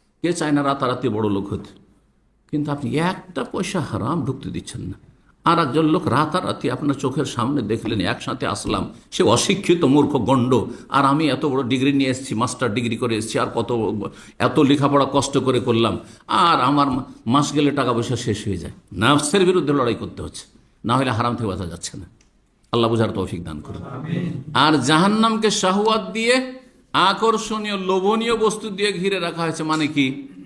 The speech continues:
Speaker 1: মানে, জাহান্নামে যেতে চাইলে এই দুনিয়ার কর্মজগতে যেই কয় বছর দুনিয়াতে আল্লাহ সময় দিচ্ছেন, এতে কি করো?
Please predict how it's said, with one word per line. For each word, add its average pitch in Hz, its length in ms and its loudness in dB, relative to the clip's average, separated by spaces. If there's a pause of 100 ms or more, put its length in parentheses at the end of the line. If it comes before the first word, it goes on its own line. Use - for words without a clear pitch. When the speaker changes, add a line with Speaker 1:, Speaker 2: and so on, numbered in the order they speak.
(400)
Speaker 1:
মানে, 127 160 -6
জাহান্নামে 208 640 0
যেতে 220 320 -2
চাইলে 233 380 -2
এই 226 200 -4
দুনিয়ার 202 560 -2
কর্মজগতে 214 1300 0
যেই 190 140 -2
কয় 190 220 -2
বছর 190 320 -4
দুনিয়াতে 175 460 -4
আল্লাহ 170 220 0
সময় 170 360 -4
দিচ্ছেন, 175 420 -6
এতে 160 200 -4
কি 185 120 -6
করো? 156 260 -2